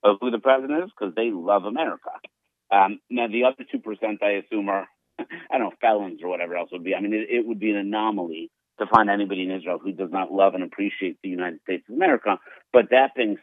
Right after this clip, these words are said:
said, what President Trump did was rectify a tremendous error by President Obama when he said he was going to create daylight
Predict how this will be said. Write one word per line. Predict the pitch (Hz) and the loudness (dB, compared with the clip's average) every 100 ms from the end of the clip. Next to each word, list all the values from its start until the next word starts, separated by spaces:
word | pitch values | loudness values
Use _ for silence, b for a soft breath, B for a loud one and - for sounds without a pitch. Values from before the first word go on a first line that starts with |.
| _ | _
said, | 127 98 95 113 135 _ _ _ | 0 0 -2 -6 -12 _ _ _
what | 107 110 | 0 0
President | - 135 143 135 113 - | 0 -2 -2 -6 -8 -4
Trump | 127 131 - - | -4 -4 -10 -2
did | 110 101 | 0 0
was | 101 92 87 | -2 -8 -6
rectify | 110 117 - 107 - 113 | -6 -6 -10 -10 -6 -6
a | 107 95 - | -8 -12 -8
tremendous | 95 101 113 123 127 113 _ | -6 -4 -4 -4 -4 -6 _
error | 101 101 101 | 2 2 2
by | 98 92 - | 0 -2 2
President | 104 90 92 98 | 2 2 -2 -2
Obama | 87 95 98 98 87 | 2 4 4 4 -2
when | 85 - | -6 -10
he | 117 - | -12 -4
said | 107 92 _ | -2 -2 _
he | 104 | -4
was | 98 90 | -4 0
going | 98 95 | 0 -2
to | |
create | - 98 101 - _ | -6 -2 -2 -2 _
daylight | 98 98 87 80 - | 0 0 0 -4 -8